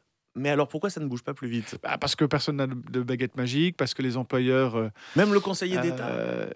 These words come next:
Speaker 2: oui, bah oui, si on avait une baguette magique, euh, ça se saurait. Et c'est vrai que, hum, euh, on pourrait aller beaucoup plus vite. La prise de conscience des employeurs, c'est un, un processus qui est lent. Et puis, euh,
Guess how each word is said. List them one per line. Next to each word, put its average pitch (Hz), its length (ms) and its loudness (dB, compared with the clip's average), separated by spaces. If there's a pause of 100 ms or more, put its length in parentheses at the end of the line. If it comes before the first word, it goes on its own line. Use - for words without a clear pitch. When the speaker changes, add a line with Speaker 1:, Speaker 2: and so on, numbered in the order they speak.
(140)
Speaker 2:
oui, 262 300 8
bah 143 220 6
oui, 202 100 4
si - 100 -2
on 143 60 2
avait 131 140 0
une 127 80 -2
baguette 131 300 0
magique, 127 360 -4
euh, 110 80 0
ça 104 160 -6
se - 80 -6
saurait. 147 500 2
Et 110 240 2
c'est 117 140 -6
vrai 120 200 -2
que, 110 340 2
hum, 110 260 -4 (300)
euh, - 180 -6
on 53 200 -8
pourrait 110 260 -8
aller 104 180 0
beaucoup 113 540 -8
plus 147 100 -4
vite. 254 320 -2 (420)
La - 80 -6
prise 160 200 0
de 143 80 4
conscience 139 340 2
des 123 100 2
employeurs, 131 520 4
c'est 110 240 0
un, 104 240 0
un - 60 -4
processus 123 500 -6
qui - 100 -4
est 107 60 2
lent. 196 420 4
Et 135 100 2
puis, 110 280 -4
euh, 101 100 0